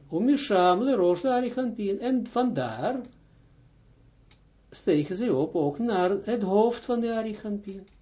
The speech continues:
Dat komt dat zij verbinden zich met de hoge Abouima en dan komen ze ook in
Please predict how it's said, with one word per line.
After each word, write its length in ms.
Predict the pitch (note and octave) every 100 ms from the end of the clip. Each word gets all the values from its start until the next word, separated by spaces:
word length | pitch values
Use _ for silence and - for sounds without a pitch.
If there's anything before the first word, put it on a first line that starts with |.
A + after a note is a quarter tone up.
| _ _
Dat 240 | C4 C4
komt 180 | - D3
dat 140 | D3+
zij 140 | C#3+ C#3
verbinden 580 | - C3+ G#3+ B3 E3 C#3
zich 220 | B2+ B2
met 240 | C3 - - _ _ _ _ _ _
de 580 | A#2+ B2 B2 B2 A#2+ A#2+
hoge 460 | - B2+ B2+ - -
Abouima 760 | C3+ C3 C#3+ D3+ A#3 C#4 E3
en 140 | D3 C#3+
dan 300 | D#3 D#3+ - - _ _ _ _ _ _ _
komen 320 | - A#3+ G3
ze 160 | C#3 A#2+
ook 240 | B3 A#3
in 360 | - A3 F#3 G#3